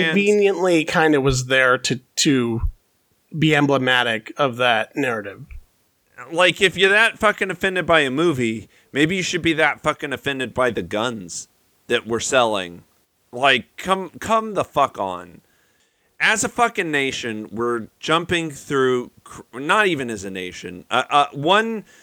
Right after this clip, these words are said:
Speaker 2: specific interest group is getting us to jump through fucking hoops to do anything but address the real problem, which is selling massive, uh, violent weaponry, uh,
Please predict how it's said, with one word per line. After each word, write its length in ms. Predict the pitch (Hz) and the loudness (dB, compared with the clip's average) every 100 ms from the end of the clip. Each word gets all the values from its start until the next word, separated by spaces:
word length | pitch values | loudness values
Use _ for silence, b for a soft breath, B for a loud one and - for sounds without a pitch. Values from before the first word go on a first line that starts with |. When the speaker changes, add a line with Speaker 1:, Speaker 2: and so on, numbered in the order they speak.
| b | b
Speaker 2:
specific 640 | - - 170 - 240 247 | -12 -2 -2 0 2 0
interest 500 | 202 165 - 139 - | 0 -4 -6 -8 -8
group 460 | - 104 98 98 - b b b b - | -6 -4 -4 -6 -12 b b b b -4
is 240 | 135 110 | -2 -2
getting 360 | - 175 202 196 | 2 4 4 2
us 220 | 180 - | 0 -2
to 140 | - 139 | -6 -8
jump 420 | 107 139 143 139 | -4 0 0 -4
through 320 | - 135 123 | -6 -2 -2
fucking 460 | 120 - 175 196 190 | -2 0 0 0 -4
hoops 600 | 160 135 120 - - - b b - | -2 -2 -2 -6 -12 -12 b b -14
to 100 | 123 | -8
do 280 | 135 147 - | -4 -4 -6
anything 680 | 175 196 214 180 - 147 131 | 0 0 2 -2 -2 -4 -4
but 160 | 113 107 | -6 -6
address 380 | 98 107 110 - | -4 -2 -2 -2
the 180 | - 85 | -8 -6
real 380 | 104 147 160 | 0 4 4
problem, 640 | 139 110 98 92 98 95 98 b b b | 2 -2 -2 -2 -4 -6 -10 b b b
which 200 | 120 117 | -4 -4
is 120 | 107 | -4
selling 580 | - 135 117 113 110 101 | -2 0 0 -2 -6 -2
massive, 680 | 120 135 143 165 156 143 - b b b b - | 2 2 2 -2 -2 -4 -16 b b b b -4
uh, 240 | 110 104 101 | -2 -2 -4
violent 680 | 92 117 143 160 160 156 120 | -2 2 4 2 -4 -6 -2
weaponry, 800 | 131 127 117 104 98 101 98 - b b b _ | 0 2 -2 -6 -6 -8 -10 -14 b b b _
uh, 160 | 113 | 0